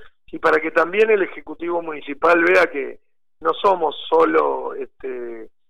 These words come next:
un puñado de concejales, sino que hay mucha gente atrás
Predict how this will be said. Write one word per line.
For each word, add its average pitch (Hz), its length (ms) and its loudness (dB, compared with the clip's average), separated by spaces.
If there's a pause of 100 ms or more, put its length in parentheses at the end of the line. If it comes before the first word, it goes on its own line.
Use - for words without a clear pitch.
(140)
un 156 120 -12
puñado 160 460 2
de 151 80 -2
concejales, 156 680 0
sino 143 220 -8
que 143 120 -6
hay 143 100 -6
mucha 185 320 -4
gente 156 340 -6
atrás 147 260 -4